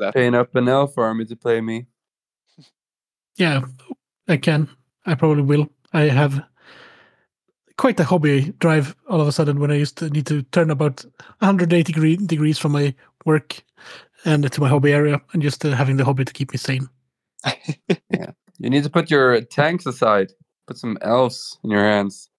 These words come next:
Speaker 3: Ooh, that's a good idea. I just need to put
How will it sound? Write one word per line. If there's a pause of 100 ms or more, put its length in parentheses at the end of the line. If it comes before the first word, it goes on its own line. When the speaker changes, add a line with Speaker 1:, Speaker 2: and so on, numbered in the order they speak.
(1600)
Speaker 3:
Ooh,
that's
a
good
idea. (1700)
I
just
need
to
put